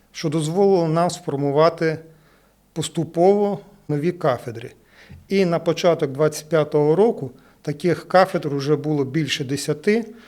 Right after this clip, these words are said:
що потребувало проведення саме організаційно-штатних змін для покращення управління в цілому освітнім процесом в інституті.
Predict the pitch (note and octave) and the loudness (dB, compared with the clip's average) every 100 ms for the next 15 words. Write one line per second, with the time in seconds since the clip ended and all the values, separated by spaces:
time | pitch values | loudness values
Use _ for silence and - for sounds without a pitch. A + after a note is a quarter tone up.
0 | - - E3 D#3+ D#3 C#3+ D#3 F3+ G3 F#3+ | -14 -8 -4 -4 -4 -4 2 4 4 4
1 | D#3 D3+ D3 F3 D#3+ E3 D#3 D#3 - - | -2 -2 4 4 2 -2 -2 -4 -8 -20
2 | - - E3 D#3+ C#3+ C#3+ C#3+ C#3 C#3 D3+ | -12 -2 0 2 0 -2 -4 -4 -2 -4
3 | D3+ F3 D3+ C#3+ - D3+ C#3+ C#3+ C#3 C3 | -2 -2 0 -2 0 0 0 -4 -6 -4
4 | F3+ G3+ D3 C#3 C#3+ C#3 - E3 F3+ - | -2 -2 -2 -2 -2 -2 0 0 0 -2
5 | D3+ B2 - C3 C#3 F3 E3+ D#3 D#3 - | -6 -6 -8 -8 -4 -4 -4 -6 -8 -16
6 | _ - C3 D#3 E3+ D#3+ D3+ - A#2+ D3 | _ -10 -2 0 0 -2 -4 -10 -8 -6
7 | D3 B2+ A2 A2 C3 C3 B2 A#2 A#2+ A2+ | -4 -8 -10 -10 -10 -10 -10 -12 -12 -16
8 | - F#2 | -16 -20